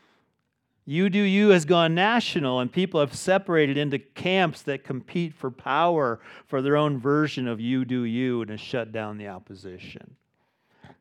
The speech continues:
It just creates conflict. More than that, it runs against any of God's commands,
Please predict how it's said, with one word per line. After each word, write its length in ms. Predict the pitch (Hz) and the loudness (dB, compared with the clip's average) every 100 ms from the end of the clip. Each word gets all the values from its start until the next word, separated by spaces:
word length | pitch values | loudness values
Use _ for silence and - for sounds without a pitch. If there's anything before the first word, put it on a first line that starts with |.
| _ _ _ _ _ _ _ | _ _ _ _ _ _ _
It 140 | 117 107 | -12 -2
just 260 | 139 143 | -2 -2
creates 440 | - 131 113 104 - | -4 -4 -4 -6 -10
conflict. 800 | 113 101 98 _ - - _ - _ _ _ _ _ _ _ _ _ _ _ - - - | -10 -10 -10 _ -20 -20 _ -20 _ _ _ _ _ _ _ _ _ _ _ -20 -20 -12
More 180 | 135 151 | 0 2
than 140 | 143 131 | 4 2
that, 180 | 123 | 2
it 80 | 120 | 0
runs 320 | 117 123 123 | -2 -2 -2
against 380 | 117 117 113 - | -4 -6 -6 -4
any 180 | 123 127 | -4 -4
of 120 | 107 | -6
God's 340 | 113 107 107 - | -4 -4 -4 -8
commands, 760 | 110 104 110 113 113 - | -12 -8 -8 -8 -10 -14